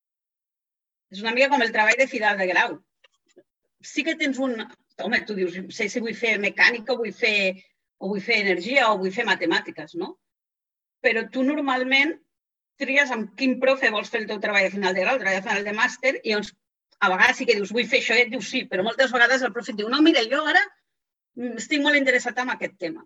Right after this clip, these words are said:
Amb, amb, amb el doctorat encara és més important, perquè el teu director de tesi ha de tenir finançament per la teva tesi doctoral. Doncs normalment tu comences amb un tema que et pot interessar més o menys, però que molt poques vegades l'has triat tu.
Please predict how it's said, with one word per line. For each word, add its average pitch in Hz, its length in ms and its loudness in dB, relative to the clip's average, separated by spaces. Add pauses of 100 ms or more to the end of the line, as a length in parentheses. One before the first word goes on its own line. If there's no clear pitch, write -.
Amb, 196 240 -4
amb, 214 260 -2
amb 214 160 -2
el 208 80 0
doctorat 208 340 -2
encara 285 200 2
és 262 80 -6
més 208 160 -6
important, 196 480 -2
perquè 196 160 -8
el 170 100 -2
teu 233 140 -2
director 240 340 0
de 220 120 2
tesi 226 280 -2
ha 208 80 2
de 233 140 -2
tenir 226 280 -4
finançament 190 640 -2 (100)
per 185 140 -8
la 170 140 -2
teva 185 220 -2
tesi 196 220 -6
doctoral. - 480 -8 (420)
Doncs 214 140 -4
normalment 330 440 2
tu 311 120 -8
comences 311 340 0
amb 269 140 -2
un 262 120 -4
tema 285 360 -2 (220)
que - 80 -4
et - 120 -6
pot 190 160 -6
interessar 220 540 0
més 190 200 0
o 190 60 -2
menys, 254 480 -2 (640)
però 240 220 2
que 240 140 2
molt 269 260 0
poques 311 280 0
vegades 254 300 0
l'has 220 180 -6
triat 190 340 -4
tu. - 240 -10